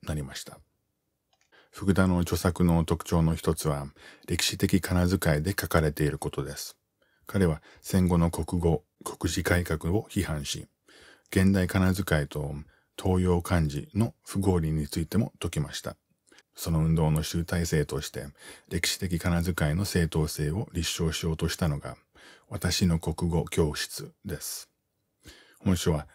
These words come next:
国語問題の本質に迫っており、現代を生きる私たちに戦後教育の功罪について考えさせる内容となっています。本書は第十二回読売文学賞を受賞しました。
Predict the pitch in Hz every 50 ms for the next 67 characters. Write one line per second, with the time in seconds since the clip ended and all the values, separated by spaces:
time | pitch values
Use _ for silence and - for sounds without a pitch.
0 | - - - _ - - 87 - 98 95 95 92 95 98 98 95 85 87 80 82
1 | 82 - - 78 82 82 - - - - 90 110 117 - - 90 80 76 73 -
2 | - 67 65 67 67 - - - _ _ _ _ _ _ _ _ _ _ - 104
3 | 98 98 92 87 80 78 73 76 78 - - 87 78 73 71 73 - 90 - -
4 | - 82 - 82 87 98 - - _ _ _ _ _ - - 90 90 87 85 80
5 | - - 92 85 78 - - 90 101 98 - - 78 78 78 80 80 80 80 78
6 | - - 78 73 - - - - 71 - - - - - - _ - - 85 82
7 | 82 80 82 - - 85 80 85 78 73 73 71 73 - - 90 82 82 82 78
8 | 76 76 - 120 110 82 76 - - 73 69 73 71 - - - - - _ _
9 | _ _ _ _ _ _ _ _ _ _ _ _ - 90 82 - - 76 73 76
10 | 78 85 82 78 78 85 82 80 80 80 - 80 71 69 71 - - - - _
11 | - 95 85 82 85 92 90 90 85 85 92 90 87 87 82 - - 82 80 80
12 | 90 - 82 82 - - 82 73 - - - - - - - 127